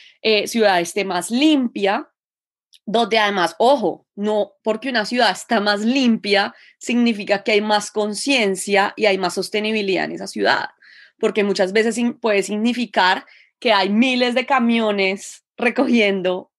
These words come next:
esas toneladas de basura y llevándolas a Doña Juana. Entonces, la, también la dimensión importante de la crisis ecológica y planetaria en la que estamos habitando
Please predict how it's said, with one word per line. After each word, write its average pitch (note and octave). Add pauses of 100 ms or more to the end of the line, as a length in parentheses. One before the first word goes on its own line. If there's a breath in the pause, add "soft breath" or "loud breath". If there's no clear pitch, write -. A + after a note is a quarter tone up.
esas A3
toneladas A3
de F#3
basura G3
y E3+
llevándolas E3+
a F#3
Doña F3+
Juana. - (160)
Entonces, A#3 (300)
la, C4 (120)
también A#3+
la B3
dimensión B3
importante A3
de F#3+
la A3+
crisis B3
ecológica A#3
y G3+
planetaria G#3+
en F3+
la G3
que A#3+
estamos F3
habitando F3+